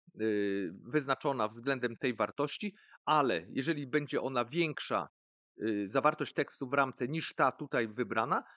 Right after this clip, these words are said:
wówczas tekst będzie zawijany. Więc proponuję odhaczyć tą opcję, wówczas będziemy mieli, mm, będziemy w tym momencie mieli maksymalną szerokość ramki dla opisu, y, osoby, braną pod uwagę. To jest druga zmiana.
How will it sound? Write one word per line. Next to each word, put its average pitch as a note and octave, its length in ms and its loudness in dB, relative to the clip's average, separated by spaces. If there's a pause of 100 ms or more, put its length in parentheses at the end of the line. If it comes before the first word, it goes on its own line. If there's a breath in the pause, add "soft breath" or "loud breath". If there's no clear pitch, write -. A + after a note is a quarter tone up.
(140 loud breath)
wówczas F#3 300 0
tekst D#3 240 -4
będzie C3+ 260 2
zawijany. D#2 520 -4 (340)
Więc A3+ 320 -6 (140)
proponuję E3+ 520 0
odhaczyć - 500 -2
tą D#2+ 140 -4
opcję, - 280 0
wówczas D#3 320 -4
będziemy C3+ 280 -6
mieli, B2 360 -4 (440 soft breath)
mm, A2 300 -8
będziemy C3+ 320 -4
w - 80 -20
tym E3 120 -2
momencie C#3+ 320 -4
mieli C3 180 -4
maksymalną C3+ 720 0
szerokość A#2 400 -4
ramki A2 340 -4
dla G2+ 160 -2
opisu, F#2+ 520 -8 (380)
y, F2 340 -4
osoby, - 460 -6
braną A2+ 280 -2
pod - 180 -10
uwagę. E3 460 -2 (360 soft breath)
To D#3+ 80 2
jest C3 140 0
druga C#3+ 260 4
zmiana. C3 380 2